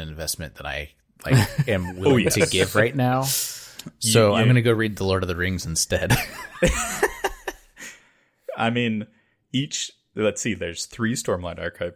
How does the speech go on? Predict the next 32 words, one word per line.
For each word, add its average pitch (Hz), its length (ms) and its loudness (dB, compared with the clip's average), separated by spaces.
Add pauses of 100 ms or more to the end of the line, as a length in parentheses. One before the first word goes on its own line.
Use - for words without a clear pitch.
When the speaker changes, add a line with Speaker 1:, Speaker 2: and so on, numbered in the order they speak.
(180)
Speaker 2:
books - 240 -4
out, 90 280 -8 (100)
and, 87 420 -10
and 95 160 -8
they 87 180 -10
average, 98 480 -8
I 92 60 -4
think, - 280 -14
eight 98 220 -8
hundred 120 320 -12
pages, 139 460 -10
nine 113 220 -8
hundred 135 320 -16
pages. - 640 -14 (1040)
But 101 180 0
man, 90 300 -4
they 98 160 -2
are 92 120 -2
so - 280 -4
good. 85 300 -14 (1300)
They, 113 260 4
but 113 200 -2
they're 113 120 -2
really, 113 360 -4
they're 98 180 -6
basically, 117 460 -4
each 85 200 -14
of - 60 -14
them 80 140 -14
are 78 260 -16
three 82 260 -6
books. - 480 -18